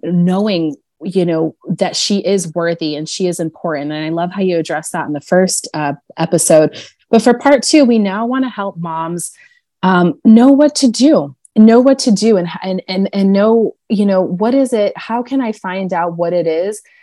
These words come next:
that's going to best serve me and my family and ultimately allow me to follow the Lord's leading in my life? Because so many of my moms listening, that is their desire, is not just to raise Jesus-loving littles, but to be a Jesus-loving mama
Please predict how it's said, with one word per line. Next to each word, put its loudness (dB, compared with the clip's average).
that's -4
going 2
to 0
best -4
serve 2
me 0
and 0
my -2
family -4
and -6
ultimately -2
allow -2
me -2
to -4
follow -4
the -2
Lord's -2
leading -4
in -6
my -8
life? -14
Because 2
so 4
many 6
of 6
my 2
moms 0
listening, -2
that -6
is -2
their -2
desire, -2
is -6
not -8
just -8
to 0
raise 2
Jesus-loving -4
littles, -4
but -6
to -8
be -2
a 2
Jesus-loving -4
mama -8